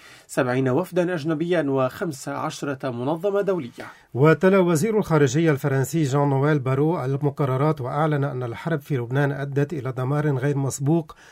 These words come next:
Speaker 2: ونزوح كبير، وتسببت في محو خمسة عشر عاماً من النمو، وقال: "الحل يمر بالتنفيذ الكامل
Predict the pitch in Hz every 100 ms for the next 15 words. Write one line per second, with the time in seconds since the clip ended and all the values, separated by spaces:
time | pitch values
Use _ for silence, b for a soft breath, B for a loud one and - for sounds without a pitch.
0 | B B 135 131 123 156 160 139 120 143
1 | 151 123 120 143 - 160 147 139 160 -
2 | 120 147 160 135 - 190 - 139 127 123
3 | - 147 113 127 156 151 135 139 143 135
4 | 131 165 127 B B B B - 123 -
5 | 139 147 170 120 - 175 143 131 147 151
6 | 135 131 135 147 139 127 - 139 151 180